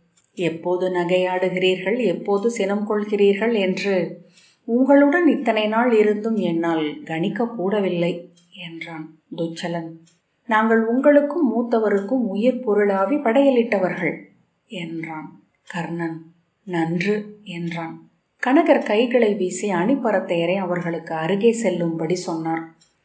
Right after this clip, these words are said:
அதற்குள் இளைய கௌரவர் அந்த பல்லக்கை அடையாளம் கண்டு கொண்டிருந்தனர். அவர்களை அஞ்சி அது நிலத்தில் இறக்கப்பட்டிருந்தது. அதன் திரைச்சீலைகள் பிடுங்கி வீசப்பட்டிருந்தன.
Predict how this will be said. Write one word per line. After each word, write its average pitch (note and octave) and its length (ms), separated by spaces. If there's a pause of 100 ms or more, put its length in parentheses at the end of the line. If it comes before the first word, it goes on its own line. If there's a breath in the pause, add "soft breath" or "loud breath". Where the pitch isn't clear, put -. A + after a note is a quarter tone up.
(140)
அதற்குள் E3+ 560
இளைய F#3+ 340
கௌரவர் F3 480
அந்த G3+ 240
பல்லக்கை F3+ 600
அடையாளம் F#3+ 640
கண்டு F#3+ 300
கொண்டிருந்தனர். G#3 880 (680)
அவர்களை G#3+ 500
அஞ்சி C4+ 400
அது A3+ 200
நிலத்தில் G#3 440
இறக்கப்பட்டிருந்தது. F3 1120 (680)
அதன் E3+ 320
திரைச்சீலைகள் F3+ 800
பிடுங்கி A3 480
வீசப்பட்டிருந்தன. G3 960